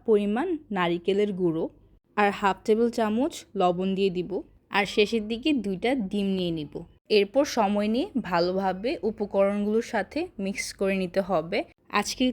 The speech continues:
কলা পাতা দিয়ে তৈরি করব বলে কলা পাতার মধ্যে আমরা তেল দিয়ে দিচ্ছি আগে থেকে। এখানে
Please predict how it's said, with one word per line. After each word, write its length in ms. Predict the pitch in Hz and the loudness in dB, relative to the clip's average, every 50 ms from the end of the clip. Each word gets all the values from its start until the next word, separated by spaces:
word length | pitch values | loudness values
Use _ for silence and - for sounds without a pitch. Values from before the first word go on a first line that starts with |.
| - - | 2 2
কলা 240 | 226 214 214 214 214 214 | 2 4 4 2 0 0
পাতা 240 | - 214 214 - 226 214 202 | -2 -2 0 2 0 2 2
দিয়ে 140 | 226 233 240 233 - | 2 0 0 2 2
তৈরি 200 | 226 214 220 208 - | 2 2 2 0 2
করব 180 | 226 214 214 208 214 214 202 214 | 4 4 4 4 2 -2 0 2
বলে 180 | 208 214 233 302 330 - | 2 2 2 0 -2 -2
কলা 200 | 214 185 185 185 185 - | -2 0 0 0 -2 -2
পাতার 300 | 190 180 180 - 214 208 214 208 | -4 -4 -4 -2 -2 -2 -2 -2
মধ্যে 340 | 190 180 180 180 185 - 254 277 285 220 | -4 -4 -6 -6 -6 -4 -4 -4 -2 -2
আমরা 160 | 190 196 214 214 214 - | -2 -2 -2 -4 -2 2
তেল 180 | 202 190 185 180 180 185 | 4 4 4 4 0 0
দিয়ে 140 | 190 185 180 180 | 2 2 2 0
দিচ্ছি 280 | 175 175 - - - 214 196 170 | -2 -8 -8 -6 -4 -2 -2 -2
আগে 160 | 160 160 165 - - | -2 -2 -4 -6 -4
থেকে। 240 | - 180 170 - 220 320 339 - - - - - - - | -6 -6 -4 -4 -6 -6 -6 -10 -16 -20 -20 -18 -12 -10
এখানে 260 | 190 - 214 208 208 | -6 -2 -2 0 0